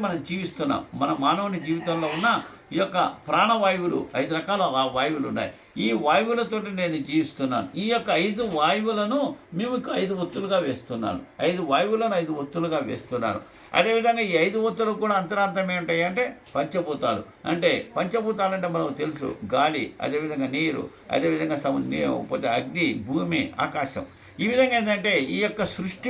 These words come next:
మూలానికి కూడా పంచభూతాలు, సృష్టి మూలము పంచభూతాలు. అంటే ఈ యొక్క సర్వజీవులు కూడా జనించేది పంచభూతాలతోనే, సర్వజీవులు కూడా లయమయ్యేది పంచభూతాలతోనే.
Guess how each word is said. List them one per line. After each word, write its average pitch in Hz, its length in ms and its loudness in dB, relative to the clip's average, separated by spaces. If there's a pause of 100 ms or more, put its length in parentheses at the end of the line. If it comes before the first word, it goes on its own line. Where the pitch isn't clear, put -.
(120)
మూలానికి 214 480 0 (120)
కూడా 190 180 4 (340)
పంచభూతాలు, 131 680 -2 (320)
సృష్టి 165 280 -2 (100)
మూలము 214 300 2 (300)
పంచభూతాలు. 160 640 0 (320)
అంటే 196 200 2
ఈ 185 80 2
యొక్క 175 160 2 (140)
సర్వజీవులు 202 680 0
కూడా 180 200 4 (460)
జనించేది 185 600 0 (260)
పంచభూతాలతోనే, 117 840 -4 (320)
సర్వజీవులు 214 720 4
కూడా 190 200 6 (440)
లయమయ్యేది 185 680 2 (340)
పంచభూతాలతోనే. 110 840 -4